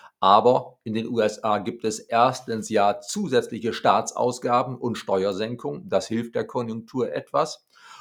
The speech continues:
Und zweitens geht es vielen privaten Haushalten und vielen Unternehmen dort ja relativ gut.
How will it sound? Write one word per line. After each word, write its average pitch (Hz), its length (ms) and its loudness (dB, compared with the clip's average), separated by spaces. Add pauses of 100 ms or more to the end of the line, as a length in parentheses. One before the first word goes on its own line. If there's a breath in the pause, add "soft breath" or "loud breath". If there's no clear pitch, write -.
(160 loud breath)
Und 120 200 -2
zweitens 123 720 2
geht 127 220 -2
es 120 200 -6
vielen 139 460 -6
privaten 110 640 0
Haushalten 104 640 -2
und 104 140 -10
vielen 117 300 -6
Unternehmen 101 640 -4
dort 104 300 0
ja 101 100 0
relativ 98 600 -6
gut. - 240 -10